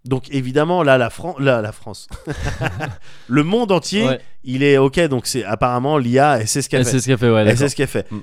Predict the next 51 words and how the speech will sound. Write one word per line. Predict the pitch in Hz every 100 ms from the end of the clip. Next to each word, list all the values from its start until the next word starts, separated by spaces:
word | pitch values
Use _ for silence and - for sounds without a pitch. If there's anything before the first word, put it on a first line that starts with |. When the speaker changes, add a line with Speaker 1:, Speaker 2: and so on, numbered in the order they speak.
| -
Speaker 1:
Du | 104 135
coup, | - 214
vu | 165 175
que | -
c'est | 160 143
clair | - 170 151
pour | - 120
tout | 139
le | 143
monde, | 202 202 - - -
bon, | 139 165
bah, | 139 120
tu | - 131
trouves | - 190 190 123
un | 131
moyen | 139 139 156 156
de | 117
transformer | - 175 - 165 156 170
la | 156 117
matière, | 139 - 151 175 - - - - -
le, | 117
Speaker 2:
Ouais. | 117 110 123
Speaker 1:
le, | 127
les, | 120 123 127
le, | 117 120 113 107 - - -
les | 110 123
matériaux | 143 160 160 143 156 196
exploitables | 135 127 139 143 151
Speaker 2:
Ok. |
Speaker 1:
sur | - -
Terre, | 160 170 - -
de | 120
les | 127
transformer | 131 151 - 143 139
en |
trombone, | 131 135 113 104 98
de | 98
manière | 98 95
à | 104
pouvoir | - 95
les | 92
vendre, | 101 117
à | -
faire | 110
des | 101
Speaker 2:
<laughs> |
D'accord. | 123 123
Speaker 1:
profits, | 107 110 107
à |
Speaker 2:
Ouais. | 120
Speaker 1:
faire, | 101